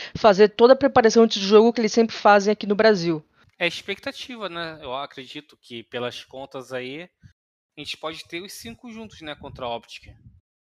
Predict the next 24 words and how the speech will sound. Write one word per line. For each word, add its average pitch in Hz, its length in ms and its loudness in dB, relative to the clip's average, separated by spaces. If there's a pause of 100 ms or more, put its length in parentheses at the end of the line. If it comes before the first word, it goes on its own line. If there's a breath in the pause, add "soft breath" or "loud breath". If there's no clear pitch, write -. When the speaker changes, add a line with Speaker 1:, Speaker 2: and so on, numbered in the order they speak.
(160)
Speaker 2:
Eu 110 60 -16
acho 120 180 -14
que 151 80 -20
já 151 120 -12
deu 208 180 -18
tempo 139 380 -16
pro - 180 -20
Les, 110 580 -16
né? 117 240 -20
Mas 120 200 -10
Speaker 1:
É, 185 140 2
tem 185 180 -4
que 220 160 -4
ver. 196 500 4 (480)
Acho - 200 -14
que 190 320 -2
era, 175 360 4 (1400)
foi 247 160 6
no 247 80 6
dia 214 180 6
dez 202 300 6
que - 140 -4
ele 185 160 0
foi, 202 180 0